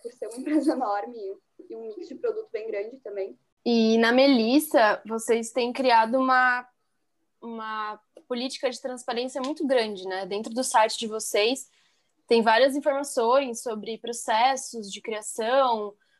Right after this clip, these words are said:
Speaker 2: Vocês estão muito ligados aos U D S, né? Os, os índices, os objetivos da onu e tudo mais. E vocês têm essa questão do material, que é o plástico, que é um P V C.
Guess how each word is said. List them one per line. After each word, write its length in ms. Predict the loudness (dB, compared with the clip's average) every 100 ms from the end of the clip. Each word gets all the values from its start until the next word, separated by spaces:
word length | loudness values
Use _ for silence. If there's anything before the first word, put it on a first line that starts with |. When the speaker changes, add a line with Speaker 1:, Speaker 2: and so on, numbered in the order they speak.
| -10
Speaker 2:
Vocês 240 | -2 0
estão 120 | 2
muito 180 | 2 2
ligados 480 | 2 6 4 4 -2
aos 120 | -4
U 80 | -4
D 100 | 0
S, 560 | 2 2 0 -2 -10 -6
né? 200 | -4 -4
Os, 480 | -6 -8 -12 -16 _ -14
os 140 | -8
índices, 260 | -6 -6 -6
os 400 | -8 -8 -14 -14 _ _ _ _ -8 -2
objetivos 680 | 2 4 4 4 2 2 2
da 260 | 4 6 6
onu 520 | 6 6 4 0 -4
e 40 |
tudo 180 | -8 -8
mais. 500 | -2 -2 -2 -6 -10 _ _ _ _ _ _ -8
E 160 | -4
vocês 300 | 0 0 0
têm 120 | 2 0
essa 220 | 0 -2
questão 600 | -2 -2 4 6 6 4
do 120 | 2
material, 720 | 0 0 -2 2 4 4 2
que 120 | -2
é 40 | -8
o 80 |
plástico, 680 | -6 0 0 0 -4 -20 -20
que 120 | -16
é 40 | -14
um 100 | -10
P 120 | -10
V 120 | -10
C. 420 | -4 -2 -2 -4